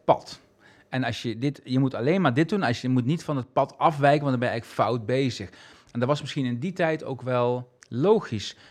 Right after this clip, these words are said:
In onze tijd is dat niet logisch. Wij, we hebben een aards leven, we hebben een gezinsleven,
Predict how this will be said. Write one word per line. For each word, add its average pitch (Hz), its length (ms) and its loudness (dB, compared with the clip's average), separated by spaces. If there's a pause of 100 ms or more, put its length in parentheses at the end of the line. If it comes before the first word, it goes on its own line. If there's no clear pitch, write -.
(100)
In 131 140 -4
onze 170 260 -4
tijd 120 240 -2
is 104 120 -12
dat 101 100 -14
niet 98 160 -10
logisch. 107 380 -8
Wij, 104 320 0
we 101 80 -8
hebben 98 280 -2
een 95 160 -6
aards 113 400 -2
leven, 120 240 0
we 107 60 -2
hebben 104 200 0
een 127 60 -4
gezinsleven, 131 880 -2